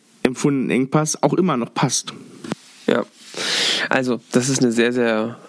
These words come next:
Speaker 2: äh, interessante Frage. Ist das nur eine Verkaufsmasche? Ich würde sagen, jein. Am Ende machen wir das ganze Jahr nicht, um der Fliege jetzt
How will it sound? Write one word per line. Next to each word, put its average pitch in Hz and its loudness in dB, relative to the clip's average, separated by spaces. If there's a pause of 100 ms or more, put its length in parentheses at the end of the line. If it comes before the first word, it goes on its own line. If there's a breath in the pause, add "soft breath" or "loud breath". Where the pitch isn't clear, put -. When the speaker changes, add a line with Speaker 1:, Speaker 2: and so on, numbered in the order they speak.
(100)
Speaker 2:
äh, 110 0
interessante 110 0
Frage. 135 0
Ist - -2
das 120 0
nur 120 4
eine 110 0
Verkaufsmasche? 135 0 (480 loud breath)
Ich - 2
würde 120 2
sagen, 110 0 (800 loud breath)
jein. 113 2 (920 loud breath)
Am 120 0
Ende 170 0
machen 143 0
wir 135 2
das 120 -2
ganze 139 0
Jahr 135 0 (320 loud breath)
nicht, 135 2
um 131 2
der 113 2
Fliege 147 2
jetzt 131 -2